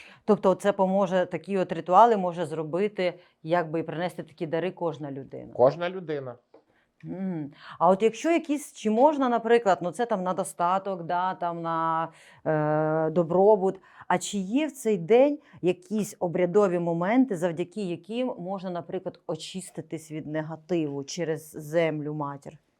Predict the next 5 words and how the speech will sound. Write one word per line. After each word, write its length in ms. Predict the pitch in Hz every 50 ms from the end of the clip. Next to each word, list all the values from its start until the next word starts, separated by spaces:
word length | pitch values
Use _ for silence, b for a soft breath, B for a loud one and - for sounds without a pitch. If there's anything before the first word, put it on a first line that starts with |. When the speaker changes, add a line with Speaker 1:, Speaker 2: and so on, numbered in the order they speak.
| _ _ -
Speaker 2:
Так. 340 | - 156 165 170 - - _ _ _ _ _ _ _ _ _ -
Е, 420 | 139 151 151 151 147 147 151 147 139 87 - 85 80 _
символом 760 | - - - - 226 254 269 247 220 214 202 196 190 180 175
цієї, 400 | 175 - 208 208 202 190 180 175
е, 180 | 165 151 127 127